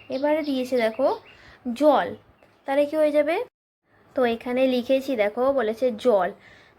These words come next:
তাহলে কি জল আমাদের জীবন। দেখো জলটা প্রথমে আছে। এবারে বলেছে আমি জল খাবো। এখানে জল দেখো মাঝে আছে, প্রথমে, মাঝে এবং শেষে থাকবে,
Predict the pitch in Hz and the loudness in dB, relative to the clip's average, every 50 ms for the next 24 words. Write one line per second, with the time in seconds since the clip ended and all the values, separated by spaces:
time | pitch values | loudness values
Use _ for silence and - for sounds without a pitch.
0 | _ _ _ - 233 240 247 277 311 269 226 - - 226 208 208 220 247 277 302 | _ _ _ -8 -6 -6 -4 -4 -4 -6 -6 -4 -2 2 2 4 4 4 4 2
1 | 285 240 220 220 220 226 214 254 269 262 220 - 226 214 208 196 185 185 196 190 | 2 2 2 2 0 0 2 2 0 0 0 -4 -6 -6 -4 -4 -6 -6 -4 -4
2 | 208 214 247 220 202 - _ - - 226 208 208 214 214 - 285 294 - 254 208 | -4 -4 -4 -8 -10 -14 _ -6 -2 0 0 0 0 0 0 -2 2 4 4 2
3 | 208 208 - 220 208 202 196 185 185 190 - - - - - _ _ _ _ _ | 2 2 -2 -4 -2 -2 -4 -4 -6 -10 -12 -16 -16 -18 -18 _ _ _ _ _
4 | _ _ _ _ _ _ _ - - 254 262 285 285 311 302 311 311 294 277 277 | _ _ _ _ _ _ _ -6 -4 0 2 4 4 4 4 4 2 2 2 0
5 | - 262 262 302 370 - _ _ _ _ - _ - 214 220 233 247 277 311 311 | 0 -4 -4 -4 -4 -6 _ _ _ _ -20 _ -6 -2 -2 0 2 2 2 0
6 | 254 - 254 220 214 220 233 240 240 - 220 196 196 208 202 208 208 240 233 240 | 2 2 4 4 4 4 4 0 -4 -4 -6 -4 -4 -4 -4 -6 -4 -6 -6 -6
7 | 226 - 233 208 220 220 220 226 226 - 320 294 269 214 185 190 202 - 220 208 | -4 -2 0 0 0 0 -2 -4 -4 -2 -2 -2 0 2 0 0 0 0 0 2
8 | 196 185 185 190 - - 208 214 - _ _ _ - 247 240 240 240 - 285 277 | 2 0 0 -4 -8 -14 -14 -14 -14 _ _ _ -4 -4 -4 -4 -2 -2 0 0
9 | 311 311 294 262 214 214 220 220 269 277 277 247 254 277 285 277 - 240 226 240 | 2 0 0 0 0 0 -2 -2 0 0 0 2 0 -2 -4 -2 -4 -6 -4 -4
10 | 247 247 240 220 214 233 240 311 | -6 -4 -4 -6 -6 -6 -6 -8